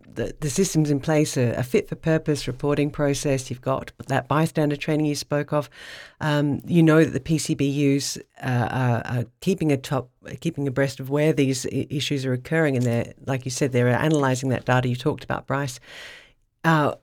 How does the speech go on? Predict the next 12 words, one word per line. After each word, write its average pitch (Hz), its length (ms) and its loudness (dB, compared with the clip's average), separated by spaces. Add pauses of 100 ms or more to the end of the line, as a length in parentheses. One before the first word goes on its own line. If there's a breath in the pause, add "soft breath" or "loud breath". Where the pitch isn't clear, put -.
they 175 180 6
should 214 220 4
also 156 480 4
have 147 400 0
those 143 180 0
mitigation 139 500 2
recovery 143 360 -2
controls 135 480 -2 (100)
in 143 220 2
place 131 360 -2
already. 127 400 0
So 135 180 -2